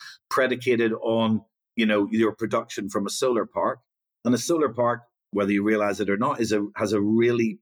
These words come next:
predictable, um, production curve. The sun comes up, the sun goes down, and on a year, year-to-year basis, there's typically a two or three percent deviation from one year to the next.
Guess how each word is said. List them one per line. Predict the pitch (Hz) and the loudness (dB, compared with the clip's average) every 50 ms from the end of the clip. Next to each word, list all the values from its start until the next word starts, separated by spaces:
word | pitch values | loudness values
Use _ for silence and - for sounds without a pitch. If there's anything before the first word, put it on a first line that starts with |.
| - | -8
predictable, | - - 104 - - - 123 117 123 - _ - 117 95 - 98 95 98 98 98 - _ _ _ _ _ _ - | -6 -6 -6 -6 -6 -6 -6 -6 -6 -6 _ -4 -2 -2 0 0 0 0 0 -2 -4 _ _ _ _ _ _ -2
um, | 104 104 101 98 98 101 101 101 - _ - | 0 0 0 0 0 0 -2 -4 -6 _ -6
production | - 120 113 143 147 - - - 110 92 | -4 -2 0 -2 -2 -4 -6 -6 -6 -4
curve. | 85 98 92 87 85 | -2 -2 -2 -2 -2
The | 95 95 | -4 -4
sun | - - 117 113 110 | -2 -2 0 0 0
comes | - 113 104 98 | -2 -2 -2 -2
up, | 113 110 - - | -2 -4 -4 -6
the | 110 | -8
sun | - - 107 104 | -6 -4 -2 0
goes | 98 101 98 - | 2 0 0 0
down, | - 135 127 127 127 123 120 123 123 - - _ _ _ - | 0 0 0 0 0 -2 -4 -6 -12 -18 -20 _ _ _ -2
and | 110 110 110 - _ - | -2 -2 -2 -4 _ -6
on | - 110 110 104 | -2 -2 0 0
a | 101 | 0
year, | 101 107 117 123 123 120 110 113 123 | 0 2 2 2 2 2 0 -2 -6
year-to-year | 110 104 117 127 131 127 - - 110 110 110 104 101 - | -6 -2 0 0 0 0 -2 -2 0 2 2 2 0 0
basis, | - 123 123 110 - 98 95 - - | -2 -2 -2 -2 -4 -6 -8 -6 -4
there's | 117 110 113 | -4 -4 -4
typically | - - 131 127 - 113 113 107 107 107 104 104 _ - - _ | -4 -6 -4 -4 -4 -2 0 2 2 2 0 -2 _ -14 -20 _
a | - - | -14 -6
two | - - 123 | -2 0 2
or | 113 110 | 2 0
three | 113 - 110 110 110 | 0 0 -2 -2 -2
percent | - 104 - 117 107 104 107 - | -4 -6 -4 -2 -2 -2 -2 -2
deviation | - 113 110 98 98 98 107 120 120 110 - - 98 127 139 139 - _ _ - | -2 -2 -2 0 0 2 2 2 2 0 -2 -4 -4 -4 -6 -6 -12 _ _ -2
from | - 113 110 | 2 2 4
one | 110 110 107 107 | 4 4 2 0
year | 110 107 107 107 | 0 0 0 -2
to | - 117 | -2 -2
the | 104 110 | -2 0
next. | 117 156 143 113 - - - - | 0 0 -2 -4 -8 -14 -20 -20